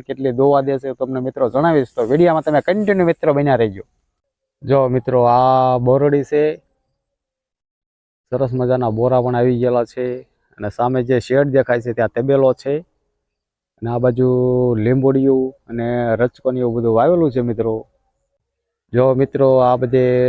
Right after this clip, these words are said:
રચકો વાવેલો છે અને બોરડી પણ અંદર ચાર પાંચ થળિયા નાખેલા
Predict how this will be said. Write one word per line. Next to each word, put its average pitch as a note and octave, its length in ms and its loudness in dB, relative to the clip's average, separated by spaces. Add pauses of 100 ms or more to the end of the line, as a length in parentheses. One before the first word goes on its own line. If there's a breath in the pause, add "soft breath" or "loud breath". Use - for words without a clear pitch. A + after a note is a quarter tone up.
(120)
રચકો A#2 400 -2
વાવેલો C3 420 2
છે C#3+ 200 -4 (460)
અને A#2+ 240 -8 (240)
બોરડી C#3 440 2
પણ C3 160 -2
અંદર B2+ 240 0 (320)
ચાર A#2 160 -2
પાંચ A#2+ 180 -4
થળિયા A#2+ 320 -4
નાખેલા B2 380 -6